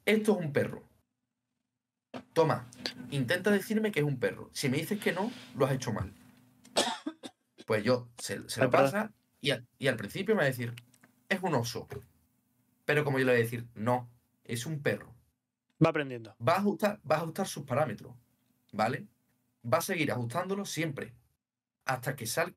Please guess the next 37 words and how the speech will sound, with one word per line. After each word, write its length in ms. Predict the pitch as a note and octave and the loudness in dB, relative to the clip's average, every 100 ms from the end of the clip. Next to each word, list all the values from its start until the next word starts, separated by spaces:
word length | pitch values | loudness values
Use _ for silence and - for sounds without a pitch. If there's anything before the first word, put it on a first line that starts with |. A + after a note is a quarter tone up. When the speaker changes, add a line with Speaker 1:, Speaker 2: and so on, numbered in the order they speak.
| _ | _
Speaker 1:
que 220 | G#3 A3 - | -6 -6 -6
es 120 | A#2+ | -4
un 140 | A#2+ | -2
oso, 180 | - - | -6 -12
que 120 | - A#2 | -8 -6
es 80 | |
un 100 | A2+ | -4
perro. 320 | A2+ F#2 - - _ _ _ _ _ - - - _ - _ - | -6 -8 -10 -12 _ _ _ _ _ -16 -16 -16 _ -20 _ 0
Y 60 | C#3 | 0
a 40 | |
lo 60 | A#2 | 2
mejor 160 | D3 | 2
la 80 | G3 | 2
primera 240 | G#3+ G3+ | 4 2
vez 120 | F#3+ G3 | 2 0
lo 60 | |
saca 220 | F3+ E3+ | -6 -10
con 100 | F3 | -10
un 80 | F#3+ | -12
cincuenta 460 | - D3 C#3+ B2+ A#2+ | -10 -6 -6 -4 -6
por 120 | A#2+ | -6
ciento. 380 | - F3 - - _ _ _ - _ - | -8 -10 -10 -16 _ _ _ -20 _ 2
Pero 240 | F3+ F#3+ | 4 4
la 100 | E3 | 2
red 160 | A#2+ D3+ | 0 -2
neuronal 340 | F3+ F3+ F#3 | -4 -2 -2
sabe 300 | F#3 F#3+ F#3 | -2 -4 -2
que 80 | D3 | 0
es 60 | C#3 | -2
un 100 | B2 | -2
perro, 320 | A#2 A2 - | -4 -4 -6
sabe 280 | - D#3 G3+ | -2 0 0
que 100 | D3 | -2
tiene 180 | E3 - | -4 -4
que 60 | |
acercarse, 680 | C#3 B2 A#2+ E3 D#3+ G3 - | -2 -2 0 -2 -2 -8 -6
eh, 120 | C3+ | -6